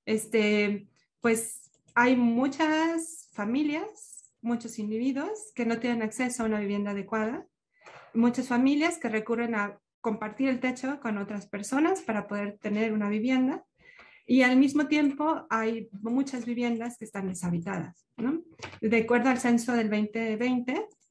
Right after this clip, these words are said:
eh, en México, este, hay, eh, viviendas deshabitadas y de uso temporal,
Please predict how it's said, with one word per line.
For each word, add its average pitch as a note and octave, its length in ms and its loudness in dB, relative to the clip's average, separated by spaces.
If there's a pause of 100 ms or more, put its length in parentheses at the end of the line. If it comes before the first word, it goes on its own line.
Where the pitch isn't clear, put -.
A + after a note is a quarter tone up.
(100)
eh, G#3 440 -2
en A3 160 0
México, A#3+ 720 -6 (420)
este, G#3+ 600 0 (220)
hay, A3 500 0
eh, G#3 220 -2
viviendas A3+ 360 2
deshabitadas A3+ 600 -2
y G#3 40 -4
de G3+ 100 -4
uso A3 260 -6
temporal, A#3 580 -2